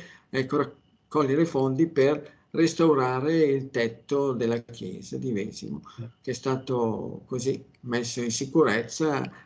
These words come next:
Speaker 1: rimesso a nuovo, e mi sono sentito io in dovere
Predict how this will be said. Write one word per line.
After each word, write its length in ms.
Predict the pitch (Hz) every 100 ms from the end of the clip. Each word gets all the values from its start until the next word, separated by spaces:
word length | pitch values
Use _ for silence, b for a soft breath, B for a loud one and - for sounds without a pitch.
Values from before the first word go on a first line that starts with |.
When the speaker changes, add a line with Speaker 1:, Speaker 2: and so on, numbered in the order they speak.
| B
Speaker 1:
rimesso 480 | - 120 123 117 170
a 40 |
nuovo, 640 | 156 113 113 117 156 160 B B B
e 720 | - 160 143 127 120 113 120 -
mi 140 | 156
sono 320 | 156 196 202 202
sentito 920 | - 175 165 - - 196 202 190 151
io 160 | 175
in 100 | 160
dovere 580 | 123 131 160 151 98 -